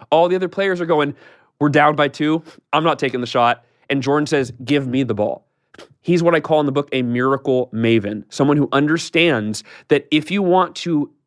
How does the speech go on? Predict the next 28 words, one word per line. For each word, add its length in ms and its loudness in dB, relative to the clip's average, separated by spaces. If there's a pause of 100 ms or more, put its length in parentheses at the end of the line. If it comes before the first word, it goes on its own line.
(180)
maximize 920 -2 (280)
your 260 2
potential 680 -4
and 240 0
your 240 2
life, 500 -2 (840)
g-, 80 -14 (260)
you 120 2
know, 180 2 (400)
try 280 2
to 140 0
do 240 0
it 80 2
without 420 -2
these 240 -2
decisions. 560 -4
Like, 200 0
that's 180 2
the 60 -6
thing, 200 0
is 100 -2
they 100 2
are 120 2
fundamental. 1400 0 (180)
They 140 4
don't 260 4
guarantee 520 0
success. 640 -2